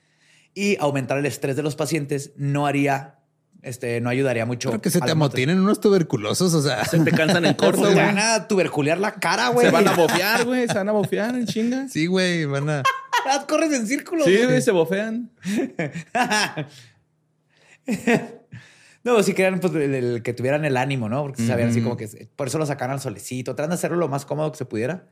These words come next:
Speaker 2: Pero entonces, yo me lo estoy imaginando como un tubo de esos donde echas la ropa sucia cuando en esas casas que tienen dos pisos
Speaker 3: <laughs> De la
Speaker 2: y que caen directo así.
Speaker 1: No, no, no.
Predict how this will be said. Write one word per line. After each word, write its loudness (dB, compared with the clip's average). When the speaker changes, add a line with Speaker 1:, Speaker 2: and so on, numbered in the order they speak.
Speaker 2:
Pero -2
entonces, -2
yo -2
me 0
lo 2
estoy -2
imaginando 0
como 0
un -2
tubo 0
de 0
esos -4
donde -2
echas -6
la -4
ropa -8
sucia -6
cuando -8
en -10
esas -6
casas -6
que -10
tienen -8
dos -8
pisos -10
Speaker 3:
<laughs> -20
De -8
la -4
Speaker 2:
y -10
que -6
caen -6
directo -4
así. -2
Speaker 1:
No, 2
no, -2
no. -4